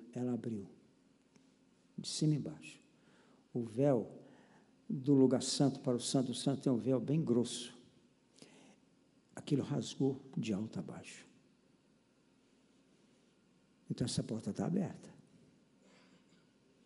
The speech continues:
Ela tá aberta. Mas para muitos, ela tá fechada. Ela tá fechada, porque eles não conseguiram,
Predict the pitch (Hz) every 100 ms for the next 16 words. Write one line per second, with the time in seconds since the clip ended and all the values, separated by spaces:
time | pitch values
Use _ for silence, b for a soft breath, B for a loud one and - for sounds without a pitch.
0 | _ _ _ _ _ _ - 104 101 147
1 | 110 98 - - - _ B B B -
2 | - - 143 143 151 135 135 131 - -
3 | 120 113 107 101 98 - - 104 - _
4 | _ _ _ b b b b b b b
5 | b b _ _ _ _ _ _ _ _
6 | _ 113 - 117 123 - - 117 113 -
7 | - 131 117 143 147 165 - 147 113 131
8 | 160 151 110